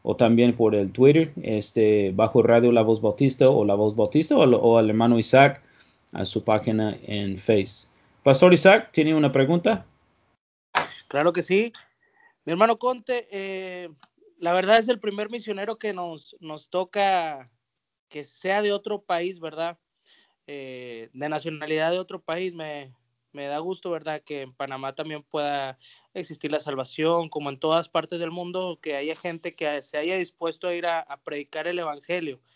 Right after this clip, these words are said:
Speaker 2: Pero a mí me llamaría la atención y nos gustaría que nos contara cuál es su historia de su salvación, cómo es que pudo llegar a ser salvo.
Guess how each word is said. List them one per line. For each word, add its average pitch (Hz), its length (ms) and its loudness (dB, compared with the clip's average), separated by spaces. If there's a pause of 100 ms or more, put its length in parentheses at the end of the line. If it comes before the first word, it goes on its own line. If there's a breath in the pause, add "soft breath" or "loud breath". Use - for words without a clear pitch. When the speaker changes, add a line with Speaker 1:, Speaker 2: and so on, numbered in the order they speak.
(520 loud breath)
Speaker 2:
Pero 156 640 -8 (480)
a 147 80 -10
mí 160 80 -8
me 196 140 -6
llamaría 185 340 -6
la 196 80 -4
atención 170 460 -10
y 185 80 -10
nos 165 200 -10
gustaría 156 380 -8
que 180 100 -12
nos 175 160 -8
contara 160 400 -6
cuál 185 280 -2
es 208 100 -6
su 208 80 -16
historia 185 720 -8 (280)
de 143 380 -10
su 147 140 -18
salvación, 151 560 -8
cómo 170 240 -8
es - 80 -14
que 165 320 -6
pudo 170 240 -8
llegar 160 260 -4
a 160 60 -8
ser 160 160 -14
salvo. 135 360 -8